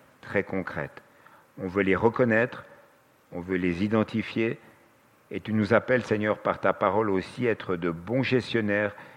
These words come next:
des biens que tu nous as accordés. Alors accorde-nous, Seigneur, la réflexion,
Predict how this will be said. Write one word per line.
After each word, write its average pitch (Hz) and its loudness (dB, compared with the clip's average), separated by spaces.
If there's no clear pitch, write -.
des 101 -2
biens 104 2
que 107 -8
tu 95 -10
nous 95 -4
as 95 4
accordés. 95 -2
Alors 95 2
accorde-nous, 123 2
Seigneur, 104 0
la 95 0
réflexion, 131 0